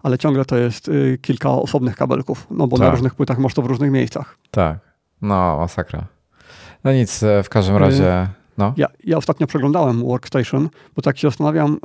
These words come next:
Speaker 1: co będzie moim następnym komputerem. Zobaczymy, co Apple pokaże. Ale, y, nastawiam się, że to może być jakieś Workstation, takie zrobione przez, właśnie przez Della czy, czy kogoś. Ym, ale ceny są trochę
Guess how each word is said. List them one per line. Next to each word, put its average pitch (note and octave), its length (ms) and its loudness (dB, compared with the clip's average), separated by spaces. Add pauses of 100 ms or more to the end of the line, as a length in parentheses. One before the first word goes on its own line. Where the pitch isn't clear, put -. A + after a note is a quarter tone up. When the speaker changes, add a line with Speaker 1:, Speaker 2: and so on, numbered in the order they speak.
(120)
Speaker 1:
co - 120 -4
będzie D3 200 0
moim C3+ 180 2
następnym C#3+ 380 -2
komputerem. B2+ 560 -2 (220)
Zobaczymy, C3+ 400 0
co C#3+ 160 0
Apple C3+ 180 -2
pokaże. B2+ 440 -2 (720)
Ale, C3+ 720 0
y, D3 380 -2
nastawiam D3+ 400 -2
się, D3 140 -2
że C3+ 120 0
to C3+ 300 0
może C#3 260 -2
być B2 120 -4
jakieś - 480 -4
Workstation, C#3 640 0 (260)
takie C#3 320 0 (520)
zrobione B2+ 540 0
przez, B2 220 -2
właśnie C3 380 -2
przez B2 500 -4
Della C3+ 300 0
czy, D3 200 -4
czy - 120 -8
kogoś. C#3+ 400 -2 (840)
Ym, C#3+ 680 0 (340)
ale C#3 360 2 (100)
ceny C#3+ 260 0
są C3 220 0
trochę C#3 580 0